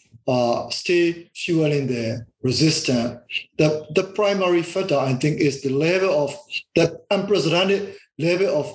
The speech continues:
brutalities, actually, you know, the military regime carry out against its own people, you know, the level of,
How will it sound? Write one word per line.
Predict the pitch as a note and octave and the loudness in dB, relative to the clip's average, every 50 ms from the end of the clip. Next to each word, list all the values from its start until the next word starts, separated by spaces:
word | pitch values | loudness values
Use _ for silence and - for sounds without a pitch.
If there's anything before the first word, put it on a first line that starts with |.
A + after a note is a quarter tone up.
| - - - - _ _ _ - | -16 -20 -20 -20 _ _ _ -4
brutalities, | E3+ F3 D#3+ E3 F3+ F3+ F3+ F3 - - C#3 B2+ A2 A2+ A2+ - | -2 -2 0 0 0 2 2 0 0 -2 -2 -4 -4 -4 -4 -2
actually, | D3 C3+ - B2+ A#2 A2+ A2+ A2+ A#2+ | -2 0 0 0 0 0 0 0 0
you | B2+ C#3+ | 0 0
know, | D#3 F3+ G#3+ B3+ A#3+ - - - - - _ - | 2 2 2 0 -2 -6 -10 -16 -20 -16 _ -4
the | E3+ D#3+ | 0 0
military | D#3 E3 D#3 - F#3 D#3 | 2 2 2 2 0 0
regime | C#3+ C#3+ B2+ C#3 E3 F3 E3 D3 B2+ B2+ D3 F#3+ - _ _ _ _ _ - _ - | 0 0 -2 0 0 2 2 2 0 -2 -4 -6 -10 _ _ _ _ _ -20 _ -6
carry | - G3+ G#3 A3 A3+ A3+ G3+ | -2 0 0 0 2 2 2
out | F3 E3+ E3+ - | 2 0 -2 -4
against | C#3+ - E3 D#3 - - | -4 -2 -2 -2 0 0
its | F3 F3 - - | -2 -2 0 0
own | D3+ C#3 - | 0 0 2
people, | D3 D3+ - - B2+ G#2+ - - - - _ _ - - - - _ | 2 0 0 0 0 -2 -2 -4 -8 -14 _ _ -20 -20 -20 -14 _
you | - D3+ | 0 0
know, | E3+ G#3 B3 B3+ - - - - - - - - - _ - | 2 2 0 -2 -6 -10 -14 -16 -14 -14 -14 -16 -14 _ -2
the | G#3+ | 0
level | G3 G3 A3 A#3+ A#3+ B3+ | 2 2 2 2 2 0
of, | A3+ F#3 - | 0 0 -2